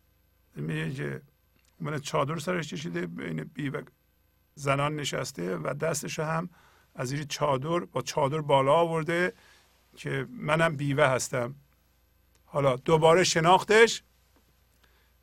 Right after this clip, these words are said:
و الان دیگه یک جرقه‌ای، حرقه، یعنی یک گرمایی، یک جرقه‌ای در دلش از حرمان، از ناامیدی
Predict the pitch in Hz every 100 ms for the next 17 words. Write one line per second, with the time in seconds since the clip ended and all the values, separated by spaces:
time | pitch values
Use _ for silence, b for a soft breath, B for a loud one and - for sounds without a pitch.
0 | _ 139 - - 151 170 190 190 208 220
1 | 214 - _ _ _ _ _ _ 131 156
2 | 180 160 - - _ _ _ _ _ _
3 | _ _ - 143 143 139 160 185 226 254
4 | - _ _ _ _ _ _ _ _ _
5 | - 143 139 135 170 - _ _ _ _
6 | _ _ _ _ _ _ _ - 135 120
7 | 147 - - _ - 143 135 123 135 170
8 | 277 254 _ _ - 135 139 139 135 -
9 | 160 190 160 143 127 139 165 247 - -
10 | _ _ _ _ _ - 139 165 190 -
11 | - _ - 147 143 139 175 185 113 -
12 | _ _ - 123 127 139 139 139 143 170
13 | 175 110